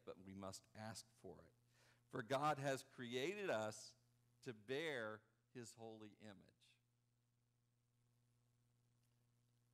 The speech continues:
Isn't that something? God wants you and me to bear his holy image. He would not desire that if he did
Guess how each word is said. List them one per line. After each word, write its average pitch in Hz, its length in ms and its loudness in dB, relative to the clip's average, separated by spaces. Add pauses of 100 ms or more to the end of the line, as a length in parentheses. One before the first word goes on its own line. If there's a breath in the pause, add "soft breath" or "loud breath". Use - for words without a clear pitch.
(120)
Isn't 175 340 -4
that 120 220 -6
something? 139 560 -12 (1500)
God 147 320 6
wants 135 380 -2
you 151 440 -2 (440)
and 123 120 -4 (120)
me 113 460 -4 (420)
to 123 80 -2 (140)
bear 123 380 0 (100)
his 120 260 -6
holy 117 400 -4 (180)
image. 117 600 -10 (480 loud breath)
He 151 100 2
would 135 220 0
not 143 380 2
desire 135 720 2
that 101 320 0 (320 loud breath)
if 120 200 -2
he 131 100 -2
did 123 200 -2